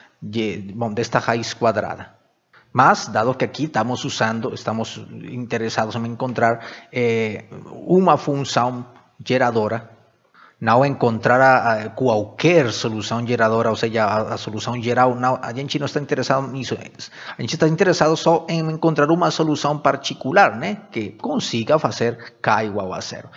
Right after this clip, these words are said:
Então, aqui podemos escolher uma destas duas soluções, uma dessas duas opções.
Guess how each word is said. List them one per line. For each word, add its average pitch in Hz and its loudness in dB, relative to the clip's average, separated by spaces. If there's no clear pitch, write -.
Então, 226 6
aqui 226 2
podemos 202 6
escolher 170 6
uma 196 6
destas 127 0
duas 120 0
soluções, 117 -2
uma 127 -2
dessas 123 -2
duas 127 0
opções. 120 -4